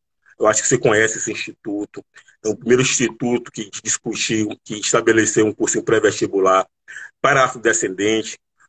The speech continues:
né? Ele buscava a ascensão do povo negro através da educação.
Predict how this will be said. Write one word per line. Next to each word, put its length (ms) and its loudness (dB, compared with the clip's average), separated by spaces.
né? 320 -2
Ele 180 -2
buscava 640 2
a 20 6
ascensão 360 0
do 120 -8
povo 260 0
negro 220 2
através 320 2
da 80 4
educação. 640 -2